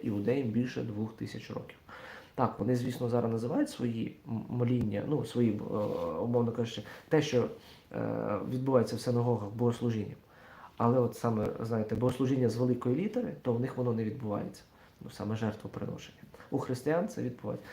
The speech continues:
Це, знаєте, як такий момент. Християни не звершують літургію, але можуть збиратися на молебні в капличках. От. Саме такий момент, е, ну, така... ну, це такі умовні пара-, паралельні речі, щоб нам зрозуміти,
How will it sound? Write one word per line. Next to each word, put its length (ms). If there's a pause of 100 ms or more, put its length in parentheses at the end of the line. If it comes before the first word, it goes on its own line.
(140)
Це, 100
знаєте, 400
як 260
такий 280
момент. 400
Християни 560
не 100
звершують 420
літургію, 340
але 100
можуть 340
збиратися 680
на 100
молебні 460 (680)
в 60
капличках. 440 (480)
От. 180 (1040)
Саме 240
такий 280
момент, 300
е, 40 (140)
ну, 140 (460)
така... 420 (320)
ну, 120
це 180
такі 280
умовні 460
пара-, 280
паралельні 760
речі, 300
щоб 200
нам 240 (260)
зрозуміти, 1000